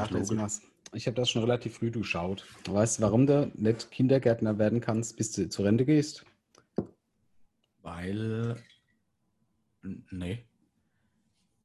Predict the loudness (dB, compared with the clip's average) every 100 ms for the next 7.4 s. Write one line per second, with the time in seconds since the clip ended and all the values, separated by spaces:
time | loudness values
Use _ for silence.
0 | _ _ _ _ _ _ -2 2 2 0
1 | -2 2 4 4 4 2 2 2 4 4
2 | 4 2 2 0 0 4 4 6 2 0
3 | -4 -2 0 0 -2 -4 -2 -4 -6 -6
4 | -6 -4 -6 -8 -4 -4 -4 -2 0 2
5 | 2 2 0 0 -2 -2 0 0 2 4
6 | 4 8 8 8 4 4 6 4 4 6
7 | 6 4 0 6